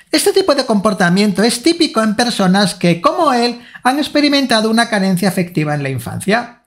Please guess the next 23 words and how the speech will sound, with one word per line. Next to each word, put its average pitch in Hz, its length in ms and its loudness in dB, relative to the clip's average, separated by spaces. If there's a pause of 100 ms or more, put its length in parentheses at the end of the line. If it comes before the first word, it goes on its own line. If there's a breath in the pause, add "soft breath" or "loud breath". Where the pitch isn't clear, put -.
(400)
y 311 80 4
a 330 60 4
menudo 294 440 0
relacionada 214 640 0
con 208 120 0
la 180 120 2
falta 175 260 0
de 175 100 2
presencia 160 600 0
emocional 143 680 -2
de 127 120 -6
uno 127 160 -4
de 123 80 -4
los 131 140 -6
padres, 294 340 0
como 135 200 -4
dije 123 260 -4
antes. 117 380 -8 (300 loud breath)
En 139 100 -2
el 123 120 2
caso 131 200 -2
de 139 120 -2
Miguel, 175 420 0